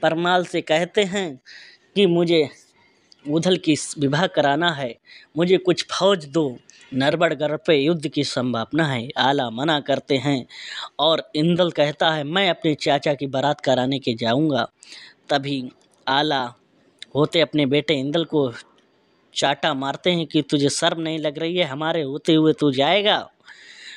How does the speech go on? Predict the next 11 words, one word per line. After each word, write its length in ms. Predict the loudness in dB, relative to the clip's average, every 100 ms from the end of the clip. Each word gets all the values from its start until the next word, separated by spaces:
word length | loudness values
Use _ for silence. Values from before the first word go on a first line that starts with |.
| -8
फिर 200 | -2 -2 -2
फौजों 340 | 0 2 2
की 140 | 0 0
तैयारी 400 | 2 2 2 -2
होती 380 | -8 -4 0
है, 340 | 2 0 -2 -8 _ _ _ _ _ _ _ -14 -4
अब 180 | -4 -2
फौज 260 | 0 0 0
चल 280 | 0 -2
देती 320 | -4 -10 -4 -4
है, 320 | -4 -8